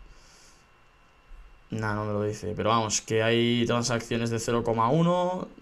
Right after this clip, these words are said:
o sea, de cero coma un dólar. Hay otras de tres dólares. Pff, pues ya te digo, que todo muy aleatorio, pero si pones una media de un dólar, pues calcula, unos trescientos cincuenta dólares en fees, y me parecen muchos, ¿eh?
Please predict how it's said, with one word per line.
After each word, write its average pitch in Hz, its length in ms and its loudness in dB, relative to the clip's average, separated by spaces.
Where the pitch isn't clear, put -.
o - 40 -10
sea, 123 100 2
de 117 100 4
cero 123 200 -2
coma 123 140 2
un 117 120 0
dólar. 185 380 2
Hay 123 140 0
otras 120 220 2
de 117 80 -2
tres 113 240 -2
dólares. 196 760 4
Pff, - 160 0
pues 107 140 -4
ya 120 120 2
te 104 100 -2
digo, 101 260 0
que 107 420 4
todo 127 200 4
muy 120 280 0
aleatorio, 110 500 0
pero 113 320 -2
si - 180 -4
pones 135 240 4
una 127 160 2
media 131 300 4
de 120 280 2
un 123 220 -2
dólar, 170 440 6
pues 113 180 -2
calcula, 107 380 0
unos 110 280 -4
trescientos 139 460 0
cincuenta 131 1080 2
dólares 135 500 4
en 113 120 -4
fees, 151 300 -2
y 110 60 -6
me 107 100 -8
parecen 104 300 -4
muchos, 101 280 -4
¿eh? 170 100 -2